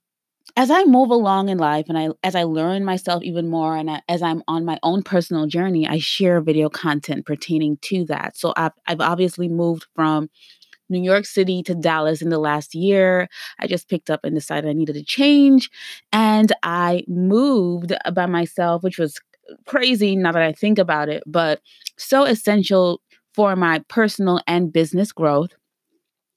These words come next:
And I've gone through so many other things that I shared on my YouTube channel. I realized that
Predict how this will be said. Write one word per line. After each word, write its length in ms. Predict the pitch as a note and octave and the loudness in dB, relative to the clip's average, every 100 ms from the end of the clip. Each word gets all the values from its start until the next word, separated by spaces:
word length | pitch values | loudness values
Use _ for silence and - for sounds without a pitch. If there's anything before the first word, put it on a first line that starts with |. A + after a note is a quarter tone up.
| _ _ - - - | _ _ -20 -14 -4
And 260 | A#3+ B3 A#3 | 0 2 2
I've 240 | A#3 A3 | 0 0
gone 240 | G3+ A#3+ D4 | 2 2 4
through 140 | C#4+ | 4
so 180 | A3 A#3 | 2 2
many 200 | A3 G#3+ | 2 2
other 200 | F#3+ F#3+ | 0 0
things 240 | G#3 A3 | 2 2
that 100 | G3 | 2
I 120 | E3+ | 0
shared 560 | D#3+ - F#3 G#3+ G#3+ F#3 | -2 0 2 4 4 2
on 180 | E3+ F3 | 0 0
my 140 | E3 | 0
YouTube 340 | E3 D#3+ - D#3+ | -2 -4 -6 -6
channel. 320 | - D#3+ D#3+ | 0 2 4
I 100 | D3+ | 2
realized 920 | D#3 G3 D#4+ - A3+ F3 D#3+ D#3+ - | 0 0 0 2 2 2 0 -2 -2
that 400 | F3 E3 D#3 D3+ | 0 2 2 0